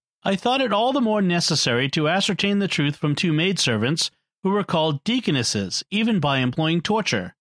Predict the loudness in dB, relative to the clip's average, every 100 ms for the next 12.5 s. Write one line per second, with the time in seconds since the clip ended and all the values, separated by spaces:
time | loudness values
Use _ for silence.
0 | _ _ _ _ -2 0 2 2 0 0
1 | 0 0 0 0 0 0 -2 0 0 0
2 | -2 0 0 0 0 0 0 0 0 -4
3 | -4 -2 0 -2 0 -2 0 -2 -6 _
4 | _ _ _ _ -4 0 2 0 0 0
5 | 0 0 0 0 0 2 2 0 0 0
6 | 0 0 0 0 0 0 0 0 0 0
7 | 0 0 0 0 -2 -6 _ -8 -2 0
8 | 0 0 0 0 0 0 0 0 0 0
9 | 2 0 0 0 0 -2 -2 0 0 -2
10 | 0 0 -2 -6 -10 _ _ _ -6 -2
11 | -2 0 0 0 0 0 0 0 0 0
12 | 0 2 2 0 -2